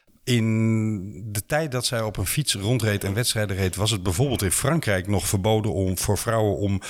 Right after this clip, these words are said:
met ontblote knie rond te fietsen. Om maar een beeld te geven van,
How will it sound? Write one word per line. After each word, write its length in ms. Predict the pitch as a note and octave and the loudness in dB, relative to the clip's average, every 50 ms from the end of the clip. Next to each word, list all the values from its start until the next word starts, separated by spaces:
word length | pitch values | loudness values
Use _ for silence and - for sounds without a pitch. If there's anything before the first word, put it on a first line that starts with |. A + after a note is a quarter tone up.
| - - - | -12 -12 -6
met 240 | - G2 G#2 - - | -2 -2 -2 -2 0
ontblote 600 | - A#2+ A#2 G2+ E2+ G2 G#2+ A#2 C3 C#3 - A2+ | 0 2 2 2 2 4 4 4 4 2 0 -2
knie 500 | - - C3 C#3 C#3+ B2+ G2 F2+ - - | -2 0 2 4 4 2 2 -2 -6 -4
rond 180 | - B2 C#3 C3+ | 0 0 0 0
te 100 | - C3+ | 0 -2
fietsen. 380 | - - C#3 - - - D#3+ - - - - - - - - - - | -2 -2 -2 -2 -4 -4 -6 -10 -12 -14 -14 -14 -14 -14 -16 -12 -4
Om 120 | - G#2+ | -2 0
maar 140 | G#2+ G#2 G2 | 2 2 2
een 160 | G2 F#2+ D#2+ | 2 0 2
beeld 420 | D2 G2 G2+ G#2+ A#2+ B2 - - - | 2 2 4 4 2 2 0 -4 -4
te 100 | - A2 | -2 -2
geven 320 | - A2 G#2+ G#2+ G2 G#2 | 0 2 0 2 0 0
van, 260 | F#2+ - G#2 G2 F#2+ | -2 -2 -2 -2 -2